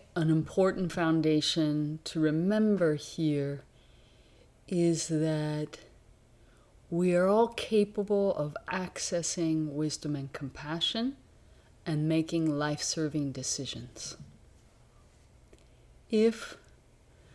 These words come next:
we have supportive conditions to do so. But that's not something that can be taken away. That's part of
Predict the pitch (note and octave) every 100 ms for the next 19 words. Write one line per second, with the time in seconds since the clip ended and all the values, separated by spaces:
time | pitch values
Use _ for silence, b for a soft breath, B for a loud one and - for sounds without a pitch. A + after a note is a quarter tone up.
0 | b b F#3+ E3+ F3+ E3+ - F3+ D#3 E3+
1 | D#3+ D#3 F3 D#3 D3 - C#3 D3 - D#3+
2 | C#3 C3+ - A#2 A#2 - - - - B
3 | B B B B B B B - - -
4 | - - - - - F3 F#3+ G#3+ G#3+ B3
5 | A3+ - A#3 A3 A3 A3 G#3 F#3 F3 F3
6 | E3 - E3+ E3+ E3+ - E3+ D#3+ E3+ E3
7 | D#3+ G3+ G#3+ C3+ B2 - - D#3 D3+ D#3+
8 | - - - B2 B2 F#3+ G#3 -